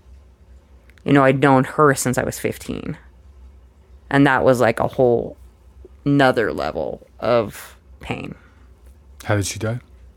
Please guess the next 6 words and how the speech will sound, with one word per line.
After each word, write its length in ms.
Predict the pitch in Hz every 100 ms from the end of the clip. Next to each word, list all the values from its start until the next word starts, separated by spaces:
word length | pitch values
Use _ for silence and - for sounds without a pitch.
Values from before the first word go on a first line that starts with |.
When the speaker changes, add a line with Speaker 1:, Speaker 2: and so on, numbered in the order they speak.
| _
Speaker 1:
Cancer. 420 | - 233 - 156 - - _ - _ _ _ _ - - -
Speaker 2:
What 120 | 107
kind? 280 | - 110 110 _ _ - - - - - -
Speaker 1:
Um, 340 | 175 175 170 156
pancreatic. 680 | 156 143 135 117 - - - - - - - _ _ - - - - - - _ - - _ _ _ -
But 520 | 143 143 123 120